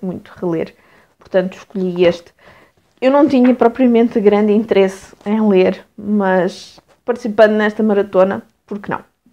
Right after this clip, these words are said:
Depois, desafio número dois, Câmara dos Segredos. Lê um género literário que tenhas descoberto há pouco tempo e que até gostes. Esta foi um bocadinho difícil, mas eu consegui aqui encaixar aqui um livro. Eu escolhi um livro,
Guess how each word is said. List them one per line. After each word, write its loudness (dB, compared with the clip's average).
Depois, 0
desafio 0
número 0
dois, -6
Câmara 0
dos -6
Segredos. -4
Lê 0
um 0
género 2
literário 0
que -20
tenhas -2
descoberto -6
há 0
pouco -4
tempo -4
e -10
que -4
até 0
gostes. -10
Esta 0
foi 0
um 0
bocadinho 0
difícil, -2
mas 0
eu 0
consegui -4
aqui -6
encaixar 0
aqui -4
um -2
livro. -8
Eu 0
escolhi -4
um 2
livro, -4